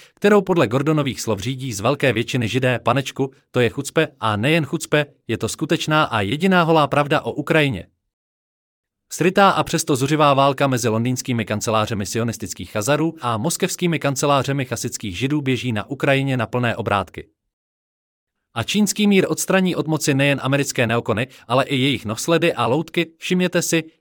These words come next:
jak Američané už nepokrytě v uniklých dokumentech hází Ukrajinu přes palubu, brzy hodí přes palubu i evropské politiky, kteří podporovali válku na Ukrajině až do posledního Ukrajince. Američané opustí evropské politiky stejně,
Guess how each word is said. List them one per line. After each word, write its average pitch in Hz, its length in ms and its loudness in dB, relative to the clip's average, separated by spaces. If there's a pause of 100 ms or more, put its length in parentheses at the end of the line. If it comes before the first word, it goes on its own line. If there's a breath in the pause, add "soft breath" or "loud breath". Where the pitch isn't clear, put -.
jak 117 220 -2
Američané 165 560 2
už - 180 -8
nepokrytě 151 460 -2
v - 80 -6
uniklých 143 440 -4
dokumentech 139 480 -2
hází 123 340 0
Ukrajinu 143 420 0
přes - 220 -6
palubu, 156 560 0
brzy 127 260 -2
hodí 131 240 -2
přes - 220 -6
palubu 160 400 2
i 117 120 -6
evropské 156 460 0
politiky, 151 500 0
kteří 139 260 -4
podporovali 151 560 2
válku 143 320 0
na 131 120 0
Ukrajině 160 500 0
až - 180 -8
do 135 80 -2
posledního 175 520 0
Ukrajince. 147 640 0
Američané 165 560 0
opustí - 460 -6
evropské 175 420 0
politiky 156 460 0
stejně, 131 420 -2